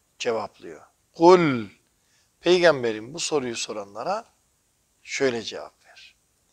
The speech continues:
Huve ezen. Kadınların ay hali onlar için bir sıkıntı halidir.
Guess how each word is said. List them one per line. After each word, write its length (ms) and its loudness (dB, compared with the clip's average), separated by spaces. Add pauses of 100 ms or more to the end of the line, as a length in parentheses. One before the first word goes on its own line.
(840)
Huve 640 0 (1400)
ezen. 440 4 (1300)
Kadınların 600 2
ay 240 -2
hali 540 -8
onlar 320 -4
için 520 -6 (1040)
bir 340 -4 (840)
sıkıntı 920 0
halidir. 1080 0